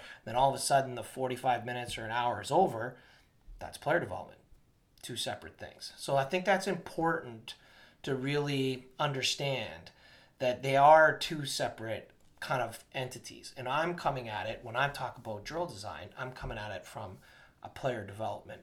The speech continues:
perspective, largely. Now, the other thing that's really important in my p-, drill design, and it really has helped me over the years, has been trying to have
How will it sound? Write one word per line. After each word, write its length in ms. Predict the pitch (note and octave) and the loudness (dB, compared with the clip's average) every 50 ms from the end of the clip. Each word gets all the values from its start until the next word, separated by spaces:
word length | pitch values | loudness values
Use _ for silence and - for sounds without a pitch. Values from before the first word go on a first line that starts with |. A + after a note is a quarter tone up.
| - _ | -20 _
perspective, 720 | - - - - - - D#2+ - - - - - - - _ _ _ _ _ | -12 -8 -8 -8 -6 -8 -8 -10 -10 -16 -20 -20 -20 -20 _ _ _ _ _
largely. 640 | A2 B2+ C3 A#2+ G#2 F2+ F2 - - - - - _ - - - - - - - - - - - - - - - - - _ - - - - - | -6 -4 -2 -2 -2 -2 -6 -10 -14 -14 -20 -20 _ -20 -20 -20 -20 -20 -20 -20 -20 -20 -20 -20 -20 -20 -20 -20 -20 -20 _ -20 -20 -20 -6 2
Now, 220 | E3+ C#3 A2+ - - - - - - _ - _ _ _ - - _ _ - _ _ _ _ _ - _ _ _ - | 2 2 2 2 -4 -10 -14 -16 -16 _ -20 _ _ _ -20 -20 _ _ -20 _ _ _ _ _ -20 _ _ _ 2
the 100 | E3 E3+ | 4 4
other 180 | F#3 G#3 G3+ | 6 6 4
thing 260 | F#3+ - G3 F3+ E3+ | 2 0 -2 -2 0
that's 200 | D#3 C3+ C3+ - | -2 -2 -4 -4
really 220 | C3+ C#3 C3+ C3 B2 | -4 -4 -2 -2 -4
important 540 | A#2 G#2+ G#2+ - C#3+ C#3+ C#3 - G#2 A2 - - - | -6 -8 -6 -2 -2 0 0 -2 -4 -12 -16 -12 -12
in 200 | C3 A#2+ A2+ A#2 | -10 -8 -6 -4
my 420 | A#2+ B2+ B2+ C3 C3+ C#3 C#3+ C#3 - - | -2 0 2 2 2 2 0 -2 -6 -12
p-, 80 | - - - - - - - - - - | -16 -16 -14 -14 -14 -14 -14 2 4 6
drill 240 | - - C#3+ C#3 C#3 | 6 8 8 8 8
design, 480 | C3+ C3 B2 A#2+ A#2 G#2+ G2+ F#2 G2 - - | 6 6 0 -2 -2 -4 -4 -6 -8 -10 -10
and 100 | - A#2+ | -10 -10
it 100 | A#2+ A#2+ | -10 -8
really 380 | C3+ C3+ C#3+ C#3+ D3 D3 C#3+ C3+ | -4 -4 -2 0 0 0 0 -2
has 300 | C3+ - - C3+ A#2 - | -4 -4 -4 -4 -4 -4
helped 300 | - - C#3 C3+ B2+ - | -2 0 0 0 0 -2
me 240 | A#2+ A2+ G#2 F#2+ - - | -6 -8 -8 -10 -10 -12
over 220 | A#2 A2+ A2 A2 | -10 -10 -8 -8
the 80 | G#2 G#2 | -10 -8
years, 540 | G2+ A2 A#2 A2 G2+ G2+ G#2 G2+ - - - - | -8 -6 -6 -6 -8 -10 -10 -10 -12 -12 -12 -20
has 300 | - - C3+ A#2 A2 - | -14 -10 -10 -10 -10 -10
been 480 | - - A#2+ A2+ A2 A2 A2 A2+ B2+ - - - - - - - - - - - - _ _ _ _ _ - | -10 -10 -8 -6 -6 -6 -6 -8 -10 -14 -20 -20 -20 -20 -20 -20 -20 -20 -20 -20 -20 _ _ _ _ _ -6
trying 520 | - - - D#3+ C#3+ D3 D#3+ F3+ F#3 F3+ F3 | -6 0 2 4 4 4 2 0 -2 -2 -6
to 460 | - - D3+ C3+ C3 B2+ B2 A2+ A2+ - _ _ _ _ _ - | -4 -4 -2 0 0 0 -2 -4 -6 -14 _ _ _ _ _ -6
have 680 | C3+ C#3+ D3 C#3+ C#3 C#3 C3+ C#3 C#3 C#3+ C#3 - | -2 0 2 4 4 2 2 0 -2 -4 -6 -10